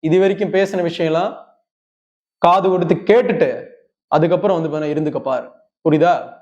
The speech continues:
இதை நீ எச்சரிக்கையா எடுத்துக்கிட்டாலும் சரி, இதை நீ எது பர்சனலா எடுத்துக்கிட்டாலும் சரி, எதை வேணாலும் எடுத்துக்கோ. உன்னால ஒண்ணும்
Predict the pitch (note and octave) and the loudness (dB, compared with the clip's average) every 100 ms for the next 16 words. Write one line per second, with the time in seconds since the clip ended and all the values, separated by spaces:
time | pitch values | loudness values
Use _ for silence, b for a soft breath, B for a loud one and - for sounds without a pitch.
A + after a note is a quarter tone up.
0 | _ _ _ _ - C#3 C#3+ D3 G#3 G#3 | _ _ _ _ -8 -4 -2 0 2 2
1 | G3+ F#3+ E3+ F3 E3 E3 D#3+ D#3+ A#3 - | 2 2 2 0 0 0 0 -2 -2 -6
2 | _ _ _ - D#3 D#3+ D#3 E3 G3+ F#3+ | _ _ _ 0 2 2 2 2 2 0
3 | F#3+ F#3 G#3 F#3 E3+ F3 E3 D#3+ D#3 F#3 | -4 -4 0 0 0 -2 -2 -2 -4 -4
4 | D3+ D#3+ F#3 F#3+ F#3 D3 D3 - - _ | 0 2 2 0 -4 -6 -10 -18 -20 _
5 | _ - D#3+ G3 G3+ E3 D3+ G3+ - _ | _ -2 0 2 2 2 -2 -6 -10 _
6 | _ _ _ _ _ _ _ _ - D#3+ | _ _ _ _ _ _ _ _ -2 0
7 | D#3+ E3+ B3 | 0 -2 -2